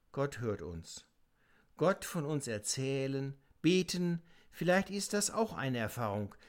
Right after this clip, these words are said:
die wir mit Weihnachten machen können. Vielleicht in diesen Tagen. Weihnachten. Für die Männer im Norden Amerikas,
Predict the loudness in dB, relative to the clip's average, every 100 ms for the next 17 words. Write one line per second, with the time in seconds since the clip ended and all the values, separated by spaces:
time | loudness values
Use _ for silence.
0 | -10 -6 0 2 2 -2 0 2 2 0
1 | -4 -6 -2 -2 -2 -6 -4 -4 -6 -10
2 | _ _ _ _ -10 -2 0 0 -2 -8
3 | -16 -20 _ _ -6 -4 -2 -4 -4 -4
4 | -4 -6 -12 -14 _ -20 _ _ -20 -20
5 | -20 _ _ _ -20 -16 -4 0 2 0
6 | -4 -8 -16 -16 -20 _ _ _ -20 -20
7 | -12 -4 2 4 6 6 6 4 2 0
8 | 2 2 4 4 2 -2 -4 -2 2 2
9 | 0 -6 -10 -12 -14 -16